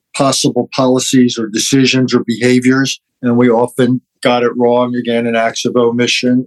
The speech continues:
or commission. But if you think about the last couple of decades, okay, so there were things that increased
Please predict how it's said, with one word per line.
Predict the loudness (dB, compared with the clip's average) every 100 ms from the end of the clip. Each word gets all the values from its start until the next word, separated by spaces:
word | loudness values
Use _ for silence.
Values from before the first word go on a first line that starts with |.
| -2
or | 0 0
commission. | 0 -2 0 -2 -2 -4 -6 _ _ _ _
But | -2 0
if | 0
you | 0
think | 0 0
about | 2 2 0 0
the | 2
last | 2 0 -2 -4 -10 _
couple | -4 -2 0 0
of | 0
decades, | -2 0 0 -2 -4 -10 -10 _ _ _ _ _
okay, | -2 -2
so | 0
there | 2 2
were | 2
things | 0 0 0 0
that | 0 0 0
increased | -2 -2 2 2 2 -4